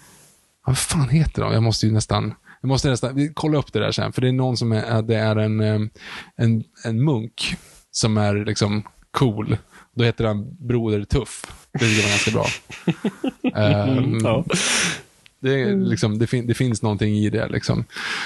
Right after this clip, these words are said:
Speaker 2: Mm.
Speaker 1: Eh, ja, men ko-, kolla upp den.
Speaker 2: Mm.
Speaker 1: Och så kommer du förstå vad jag menar. Det finns typ femton exempel. Jag kom på en och en halv. Så att, eh, kolla den.
Speaker 2: Nice. Eh,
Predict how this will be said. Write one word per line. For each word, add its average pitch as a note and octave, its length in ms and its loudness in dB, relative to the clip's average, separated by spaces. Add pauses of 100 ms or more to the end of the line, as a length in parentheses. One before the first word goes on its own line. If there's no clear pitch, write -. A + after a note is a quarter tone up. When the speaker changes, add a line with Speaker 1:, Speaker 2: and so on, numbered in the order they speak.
(140)
Speaker 2:
Mm. G2+ 180 2
Speaker 1:
Eh, G2+ 440 2
ja, A#2 160 0
men E3 180 -2
ko-, E3+ 260 -2
kolla E3 200 0
upp - 160 -4
den. A2 220 -4 (300)
Speaker 2:
Mm. D#3+ 280 4
Speaker 1:
Och A2 280 0 (160)
så A2+ 100 2
kommer A2+ 140 -2
du G#2 60 -2
förstå A2+ 160 0
vad G#2+ 80 0
jag G#2+ 80 0
menar. G#2+ 300 0
Det G#2+ 120 -2
finns A#2 200 2
typ A2 160 0 (300)
femton A2 300 0
exempel. A2 420 0
Jag A2+ 120 0
kom G#2+ 160 -2
på G#2 300 -2 (640)
en A2+ 160 0
och G#2 60 0
en G#2+ 60 0
halv. G#2+ 240 0 (360)
Så - 160 0
att, C3 180 -4
eh, C#3 220 0
kolla D#3+ 200 0
den. A#2 200 -4 (1120)
Speaker 2:
Nice. - 260 -4 (1080)
Eh, D3+ 600 0